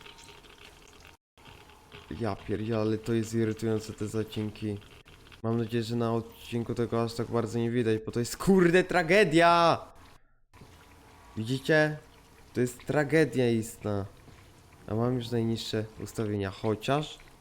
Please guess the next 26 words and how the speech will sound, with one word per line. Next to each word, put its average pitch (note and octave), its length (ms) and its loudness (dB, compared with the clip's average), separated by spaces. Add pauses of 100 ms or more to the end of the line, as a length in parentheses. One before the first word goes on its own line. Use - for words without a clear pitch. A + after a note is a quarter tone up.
(2000)
Okej, A#2+ 380 2
coś C3+ 220 -2
tam C3+ 160 2
obniżyłem B2+ 480 2
jeszcze A#2+ 220 -2
w A2 80 -12
grafice, A#2 520 -2
ale B2+ 360 2
ej... B2+ 360 0 (1160)
Ej, D#3 80 2
chyba C#4+ 240 2
jest G#3 140 6
różnica. A#2 520 -2 (1400)
Chociaż, D3+ 220 0 (240)
dobra, G#2+ 260 0
nie G#2 140 -2
będę A2 180 0
chwalił A2 280 -2 (680)
za A#2+ 100 2
wcześnie. C3+ 460 2 (580)
Ym... A2+ 440 6 (1000)
gdzie G3 120 2
ja A#3+ 100 4
mam G#3+ 180 4
się - 180 4
udać? C3 600 4